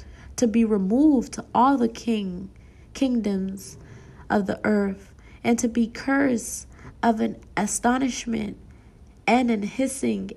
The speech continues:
and a reproach among all the nations, whither I have driven them, because they have not hearkened to my words, said the Lord, which I sent unto them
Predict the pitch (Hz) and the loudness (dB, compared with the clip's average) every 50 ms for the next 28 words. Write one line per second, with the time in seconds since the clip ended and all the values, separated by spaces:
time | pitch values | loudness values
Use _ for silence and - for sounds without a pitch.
0 | - - - - - - - - - - - 247 247 240 247 214 214 202 202 - | -16 -20 -20 -20 -20 -20 -20 -18 -4 0 0 2 2 2 0 0 -2 -4 -6 -8
1 | - - 262 262 262 247 - - - - - - - - - - - - 214 208 | -6 -2 0 0 0 0 -4 -6 -12 -14 -14 -16 -16 -20 -20 -20 -14 -8 -6 -2
2 | 214 220 214 202 190 185 - - - - - 196 220 247 254 247 214 214 220 208 | -2 -2 -2 -2 -4 -8 -10 -14 -18 -6 0 4 4 6 6 4 2 0 -2 -2
3 | 202 214 214 220 214 - - 220 214 208 202 208 - - - - - - - - | -2 -4 -4 -4 -6 -6 -8 -8 -8 -10 -10 -12 -14 -14 -14 -14 -14 -14 -12 -4
4 | - 226 214 220 214 226 220 226 214 202 190 - - 226 233 233 233 233 214 202 | -2 0 2 2 2 2 0 -2 -4 -6 -8 -2 2 2 4 4 2 0 -2 -2
5 | 202 202 202 196 196 208 - - - - - - 214 226 - 233 220 196 190 208 | -4 -4 -4 -6 -8 -12 -16 -18 -20 -20 -6 -4 -4 -2 0 -2 -2 0 2 2
6 | 240 262 254 247 220 190 190 196 214 220 220 208 - - - 285 294 285 285 262 | 2 2 2 0 -2 -4 -4 -2 -2 -2 -2 -4 -6 -4 -2 -2 -2 0 -2 -2
7 | 226 - - - 202 190 185 185 185 185 190 196 196 196 196 190 - - - 208 | -4 -2 -4 -4 -4 -4 -4 -4 -4 -4 -4 -4 -4 -6 -6 -8 -12 -12 -8 -8
8 | 196 190 190 190 185 185 196 202 202 202 - - - - - - - - - - | -6 -6 -6 -8 -6 -6 -6 -6 -6 -6 -8 -12 -16 -20 -20 -20 -20 -20 -8 -6
9 | 202 202 - 226 214 226 226 - - - 294 339 349 339 - - 233 214 190 - | -4 -2 0 0 0 0 -2 -4 -4 -2 0 0 0 -2 -4 -4 -4 -4 -6 -6
10 | - 214 196 190 208 202 202 202 196 190 - | -6 -8 -6 -4 -4 -4 -4 -4 -6 -10 -12